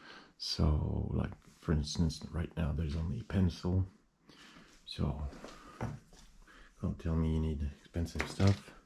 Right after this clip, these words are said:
Pencil. And it's actually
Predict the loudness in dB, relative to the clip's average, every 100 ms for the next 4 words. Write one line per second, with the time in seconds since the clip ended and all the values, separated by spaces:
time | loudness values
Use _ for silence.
0 | -20 _ -20 -20 -20 -20 -20 -20 -20 _
1 | -6 -6 -4 -6 -8 -14 -12 -12 -16 -20
2 | -6 0 2 2 2 0 0 0 0 0
3 | 0 2 2 0 -4